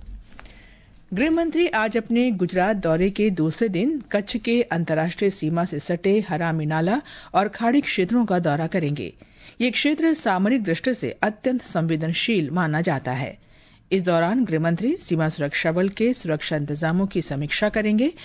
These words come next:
और वरिष्ठ अधिकारियों के साथ सीमा सुरक्षा से जुड़ी चुनौतियों पर चर्चा करेंगे।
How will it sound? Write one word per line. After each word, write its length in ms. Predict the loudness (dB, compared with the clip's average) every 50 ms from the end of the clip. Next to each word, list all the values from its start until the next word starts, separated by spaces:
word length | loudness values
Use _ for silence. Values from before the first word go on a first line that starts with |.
| -20 -20 -16 -4 -2
और 160 | 0 0 0
वरिष्ठ 360 | 0 0 0 0 0 0 0 0
अधिकारियों 580 | 0 2 0 0 2 2 2 2 2 2 0
के 120 | 0 0 -2
साथ 400 | -2 0 0 0 0 0 -2 -6
सीमा 280 | -4 -2 -2 0 0 -2
सुरक्षा 420 | -2 -4 -6 -6 -4 -2 0 0 0
से 160 | 0 -2 -4
जुड़ी 280 | -2 0 0 2 2 0
चुनौतियों 540 | 0 -2 -2 -2 -2 -2 -2 -2 0 0 2
पर 160 | 2 0 -2 -2
चर्चा 380 | -2 -2 -4 -4 -2 -4 -6 -2
करेंगे। 460 | -2 -2 -2 -2 -4 -4 -6 -10